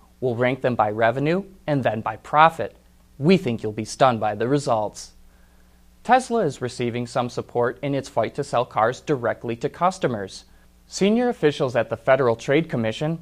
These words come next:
published a blog post that says forcing customers to purchase cars directly from dealers is bad policy. They point out that of the fifteen million cars sold in the U S in twenty thirteen,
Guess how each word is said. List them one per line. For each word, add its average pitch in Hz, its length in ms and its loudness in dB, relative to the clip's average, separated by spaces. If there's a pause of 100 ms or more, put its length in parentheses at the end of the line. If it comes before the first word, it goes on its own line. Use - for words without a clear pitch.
published 233 440 2
a 226 60 4
blog 131 440 4
post 113 440 -4
that 139 160 -2
says 151 260 2
forcing 196 420 0
customers 151 600 -4
to 113 80 -14
purchase 135 420 -4
cars 120 380 0
directly 120 440 -2
from 113 280 -4
dealers 110 500 -2 (160)
is 208 160 0
bad 110 380 -2
policy. 147 760 2 (340)
They 175 120 2
point 170 300 -2
out 156 220 -4
that 139 140 2
of 127 160 0
the 123 80 -2
fifteen 185 560 -2
million 160 300 -2
cars 113 340 -2
sold 151 300 2
in 131 100 0
the 117 80 -2
U 113 240 -2
S 107 180 -4
in 113 80 -10
twenty 110 320 -8
thirteen, 113 600 -8